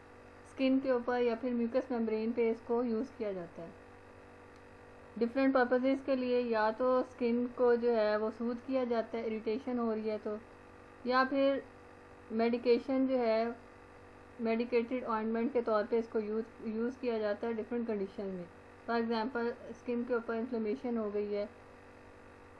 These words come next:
eczema है, या और, अ, different कंडीशंस हैं, तो तब जो है, वो ointment use की जाती है। एक बहुत ही common, अ, एग्जांपल ointment की Polyfex है।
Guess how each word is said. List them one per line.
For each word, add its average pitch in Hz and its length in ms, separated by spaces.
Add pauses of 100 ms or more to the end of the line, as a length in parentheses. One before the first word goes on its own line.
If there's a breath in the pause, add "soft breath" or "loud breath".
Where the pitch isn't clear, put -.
(1400)
eczema 254 540
है, 226 380 (500)
या 233 140
और, 254 420
अ, 233 460 (640)
different 240 420
कंडीशंस 240 500
हैं, 226 180
तो 320 100
तब 247 340
जो 254 60
है, 220 220
वो 226 120
ointment 226 560 (120)
use 226 260
की 226 140
जाती 185 380
है। 180 120 (1080)
एक 262 180
बहुत 277 280
ही 320 60
common, 285 480
अ, 262 140
एग्जांपल 247 640
ointment 247 500
की 247 140
Polyfex 247 600
है। 240 220